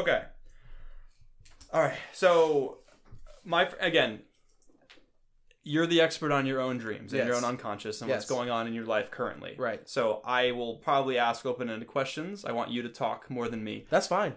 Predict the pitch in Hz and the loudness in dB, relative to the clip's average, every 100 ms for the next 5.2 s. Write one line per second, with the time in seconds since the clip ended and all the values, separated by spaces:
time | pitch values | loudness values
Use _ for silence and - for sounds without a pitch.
0 | - 147 143 135 113 110 101 - 143 135 | -8 -4 2 2 2 0 -2 -2 -2 -2
1 | - - - - 151 170 202 170 - 156 | -2 -18 -20 -4 4 6 6 2 4 4
2 | 143 - - 131 123 120 107 104 113 113 | 4 -4 -4 -4 -4 -4 -6 -6 -2 2
3 | 107 101 98 - _ _ _ _ _ _ | 2 2 -2 -8 _ _ _ _ _ _
4 | _ _ _ _ _ 139 131 117 107 107 | _ _ _ _ _ -2 0 0 2 2
5 | 104 - | 2 -2